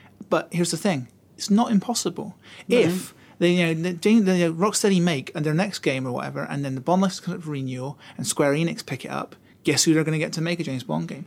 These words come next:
Speaker 1: It's not impo-, it's unlikely.
Speaker 2: It would
Speaker 1: It's
Speaker 2: take,
Speaker 1: not
Speaker 2: it
Speaker 1: impossible.
Speaker 2: would take incredible stones to do that.
Speaker 1: Mm-hmm.
Speaker 2: And, but it's, that, again, is not unprecedented, because if you look at what Mercury Steam did, the old Mercury Steam, who made Clive Barker's Jericho,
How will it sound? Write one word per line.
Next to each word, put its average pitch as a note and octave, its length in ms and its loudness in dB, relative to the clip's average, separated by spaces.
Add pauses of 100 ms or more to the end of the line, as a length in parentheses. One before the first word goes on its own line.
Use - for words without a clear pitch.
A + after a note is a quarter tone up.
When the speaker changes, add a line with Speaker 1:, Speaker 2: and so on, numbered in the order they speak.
(200)
Speaker 1:
It's F#3+ 220 4
not F3+ 360 6
impo-, F#3+ 280 -4
it's D3+ 100 0
unlikely. D3+ 560 2
Speaker 2:
It C3+ 100 4
would C3 120 6
Speaker 1:
It's - 80 -2
Speaker 2:
take, C#3+ 160 4
Speaker 1:
not D3+ 140 4
Speaker 2:
it - 20 0
Speaker 1:
impossible. C#3+ 260 2
Speaker 2:
would D3 80 2
take C#3+ 260 2
incredible B2+ 640 2
stones A2 480 0
to A#2 100 -12
do A2 220 -6
that. A2+ 280 -4 (100)
Speaker 1:
Mm-hmm. D3+ 440 0
Speaker 2:
And, A#2 420 2
but D#3+ 340 4
it's, - 140 2 (140)
that, F3 200 6
again, E3+ 320 6
is C#3 140 6
not A#2 140 4
unprecedented, A#2 640 -2
because C3 240 2
if C3+ 160 0
you D3 80 4
look D#3+ 200 2
at C#3+ 60 0
what D#3 140 4
Mercury D3+ 420 4
Steam C#3+ 320 4
did, G2+ 180 -4 (280)
the A#2+ 100 4
old A#2+ 180 8
Mercury D3+ 520 6
Steam, A#2+ 400 4
who A2+ 100 6
made A2+ 240 6
Clive C#3+ 320 4
Barker's C3+ 400 2
Jericho, A2+ 640 0